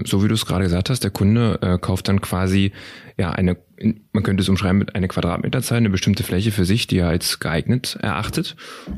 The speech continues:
Und, ähm, das wird dann mit Hilfe einer, äh, einer Unterkonstruktion quasi an der Fassade befestigt. Das sind so,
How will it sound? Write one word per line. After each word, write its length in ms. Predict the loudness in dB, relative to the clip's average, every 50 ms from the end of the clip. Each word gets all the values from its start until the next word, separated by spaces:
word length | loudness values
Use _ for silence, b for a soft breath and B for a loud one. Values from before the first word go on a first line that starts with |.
| B 0
Und, 500 | 2 4 4 4 4 2 2 0 0 2
ähm, 180 | 4 4 4 4
das 200 | 2 0 0 0
wird 120 | 0 2
dann 100 | 2 2
mit 100 | 2 2
Hilfe 280 | 0 -2 0 0 0 0
einer, 440 | 2 2 4 4 4 2 2 0 2 2
äh, 20 |
einer 300 | 2 4 4 4 4 4
Unterkonstruktion 800 | 2 2 2 0 0 0 0 0 0 -2 0 2 2 2 2 2
quasi 320 | 2 0 -2 0 0 2
an 100 | 2 2
der 80 | 2 2
Fassade 380 | 0 -2 -2 0 0 0 2 0
befestigt. 580 | 0 0 0 -2 -2 -2 -2 -2 -2 -2 -2
Das 320 | -4 -6 -6 -8 -12 -16 -20 _ _ _ _ _ 0
sind 160 | 0 2 2
so, 300 | 4 2 2 4 2 0